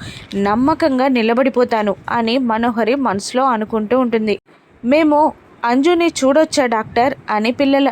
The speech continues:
అడగగానే, "వెళ్ళి చూడొచ్చు" అంటాడు డాక్టర్. ఇక అందరూ రు-, కలిసి అంజుని కలవడానికి వెళ్తారు. అంజు నెమ్మదిగా కళ్ళు తెరుస్తూ ఉంటుంది.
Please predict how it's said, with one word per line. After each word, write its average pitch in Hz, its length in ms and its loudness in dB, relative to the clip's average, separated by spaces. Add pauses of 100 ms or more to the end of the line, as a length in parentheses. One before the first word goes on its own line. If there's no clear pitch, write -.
(120)
అడగగానే, 226 640 -2 (360)
"వెళ్ళి 320 280 4 (100)
చూడొచ్చు" 294 500 2 (140)
అంటాడు 226 440 0
డాక్టర్. 240 480 -2 (100)
ఇక 226 380 -2 (140)
అందరూ 226 540 2
రు-, 202 380 -4 (280)
కలిసి 247 420 0 (120)
అంజుని 240 400 0
కలవడానికి 214 600 -2
వెళ్తారు. 208 460 -2 (100)
అంజు 208 440 0 (460)
నెమ్మదిగా 285 680 2
కళ్ళు 254 300 0
తెరుస్తూ 240 500 2
ఉంటుంది. 226 380 0